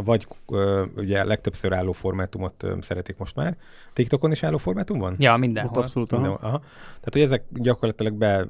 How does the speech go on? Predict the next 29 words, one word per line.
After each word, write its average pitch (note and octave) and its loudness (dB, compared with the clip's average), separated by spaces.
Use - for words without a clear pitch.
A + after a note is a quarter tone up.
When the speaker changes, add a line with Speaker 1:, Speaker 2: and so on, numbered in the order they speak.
Speaker 1:
ö, F#2+ 0
szorultak F#2+ -4
egy F#2 -6
ilyen F#2 -2
kvázi F#2+ -2
szabványba, F2+ -4
tehát - -8
egy F2+ -6
ilyen, F2+ -4
egy F#2 -8
ilyen G2 -6
keretbe, F#2 -4
ahol F2+ -4
ez F2 -6
a, F#2+ -6
ez F#2 -8
az F#2 -6
álló F#2 -2
formátum F#2 -8
van. B2+ -2
Speaker 2:
Hát - -4
igen, G3+ 8
mert D#3+ 8
mindenki B2+ 8
a - 6
TikTokot - 0
akarja A#2 4
lemásolni, E3+ 4
és, A2+ 2